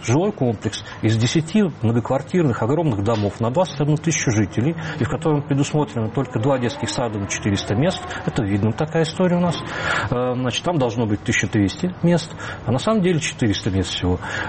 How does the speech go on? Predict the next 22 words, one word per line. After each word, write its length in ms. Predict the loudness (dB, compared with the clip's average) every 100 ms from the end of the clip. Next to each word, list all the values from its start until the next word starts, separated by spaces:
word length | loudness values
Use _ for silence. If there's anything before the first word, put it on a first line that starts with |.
| -2
Это 240 | 0 -2
означает, 420 | 0 0 2 0
что 160 | 0 0
изначально 600 | 2 2 2 0 0 0
при 140 | -2 0
планировке 540 | 2 2 2 0 -4
территории 600 | -2 -2 0 2 4 2 0 -6
те, 100 | -2
кто 160 | 0 2
этим 200 | 2 2
занимался, 540 | 4 4 4 2 0
а 40 | -2
этим 160 | 2
занимаются 400 | 2 4 2 -2 -4
у 40 |
нас 120 | -2
местные 320 | -2 0 2
власти, 480 | 2 2 0 -2 -6 -6 -16 -14 -12 -10 -8 -4
они 240 | 0 2
не 200 | 4 2
предусмотрели 920 | 2 0 0 0 2 2 4 4 2
этого. 400 | 0 0 0 0